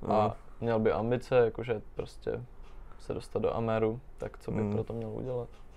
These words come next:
Speaker 2: Tak nejjednodušší tam je jet, no a asi, když asi chceš do Ameru, jestli to je jako tvoje ambice, ale jakoby, aby tě tam dostalo to, mm,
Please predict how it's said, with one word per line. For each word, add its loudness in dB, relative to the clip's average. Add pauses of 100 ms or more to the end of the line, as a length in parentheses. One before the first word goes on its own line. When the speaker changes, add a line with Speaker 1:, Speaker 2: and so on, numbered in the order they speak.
(1080)
Speaker 2:
Tak -4
nejjednodušší 0
tam 2
je 8
jet, 4
no 0
a 2
asi, -4 (120)
když -2
asi -4
chceš -2
do 2
Ameru, 0 (360)
jestli -6
to -4
je 2
jako -2
tvoje 0
ambice, -6 (300)
ale 0 (1400)
jakoby, 6
aby 10
tě 6
tam 6
dostalo 6
to, 4 (1300)
mm, 0